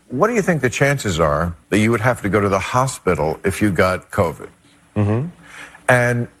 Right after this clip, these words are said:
Speaker 1: Democrats thought that was way higher than Republicans.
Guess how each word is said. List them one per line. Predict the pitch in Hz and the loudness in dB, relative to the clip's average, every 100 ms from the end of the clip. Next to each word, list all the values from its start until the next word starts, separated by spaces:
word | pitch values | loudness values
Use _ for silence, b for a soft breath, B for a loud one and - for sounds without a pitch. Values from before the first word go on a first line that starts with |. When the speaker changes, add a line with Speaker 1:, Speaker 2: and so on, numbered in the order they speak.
| _ _ - | _ _ -4
Speaker 1:
Democrats | 110 156 190 - 139 127 - | 0 2 0 -2 -2 -2 -2
thought | 139 127 | -2 0
that | 123 113 | -2 -2
was | 113 101 | -2 0
way | 98 120 | 2 2
higher | 131 120 107 | 2 0 0
than | 101 98 | -2 -2
Republicans. | 95 92 80 76 - - - | 0 0 -2 -4 -12 -16 -20